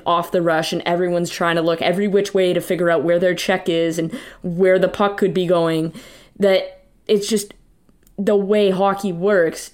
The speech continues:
is much more easier to create opportunities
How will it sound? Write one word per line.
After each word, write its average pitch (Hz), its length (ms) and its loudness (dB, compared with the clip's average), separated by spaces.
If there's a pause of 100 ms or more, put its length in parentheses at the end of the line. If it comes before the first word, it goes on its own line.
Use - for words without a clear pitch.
is 175 180 0
much 196 300 0
more 208 200 2
easier 180 760 -2
to 180 180 -6
create 175 540 -2
opportunities 170 640 -2